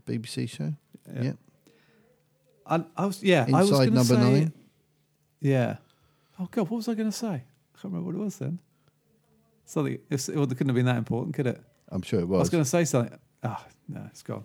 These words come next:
Speaker 2: It's
Speaker 1: Ah,
Speaker 2: gone.
Speaker 1: was it
Speaker 2: For
Speaker 1: so-,
Speaker 2: next time.
Speaker 1: was it something about, uh, anyone walking in a particular way?
Speaker 2: No.
Speaker 1: Okay.
Speaker 2: Um, no, <laughs> actually, I, I haven't seen any walks that I'm uncomfortable with,
Speaker 1: Right.
Speaker 2: actually.
Speaker 1: Well, that's good.
Speaker 2: I tell you who does walk well,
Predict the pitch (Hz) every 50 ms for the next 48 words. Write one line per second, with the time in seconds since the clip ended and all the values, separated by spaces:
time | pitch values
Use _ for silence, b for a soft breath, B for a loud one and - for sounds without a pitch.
0 | - - 269 254 233 233 226 190 170 139 123 - - _ - _ _ - 135 139
1 | 139 - 196 208 208 - - - 175 143 123 - - - - 151 151 139 175 170
2 | 165 151 151 151 139 139 139 - - 135 127 139 - - 123 135 139 139 143 135
3 | 131 127 131 147 156 151 - - 151 147 151 151 151 151 131 - - 165 151 -
4 | 147 151 151 156 165 170 180 185 - _ _ _ _ b b b b b b b
5 | b b b b b b b b 151 147 147 143 131 117 107 104 101 - - -
6 | 123 127 120 - - 180 131 123 127 127 123 127 123 123 123 123 B B B B
7 | B B B B - 139 151 151 139 110 - - 185 156 - - 127 123 120 120
8 | 123 123 123 - B B B B B B B B B 143 143 180 214 202 202 160
9 | - - - 208 196 170 147 135 131 127 120 127 135 135 - - - - - 131
10 | 135 131 131 131 131 127 - 156 147 143 - - 110 104 107 104 101 98 92 -
11 | _ _ _ _ _ _ - - 110 107 98 90 80 - - - - - 123 120
12 | 139 170 170 143 - - - 80 80 196 - - _ _ _ _ _ _ _ _
13 | _ _ _ _ _ _ _ _ b b b b b b b b b - 131 127
14 | 196 202 185 143 160 165 127 165 147 135 - - 120 117 117 - - - 107 104
15 | 90 98 -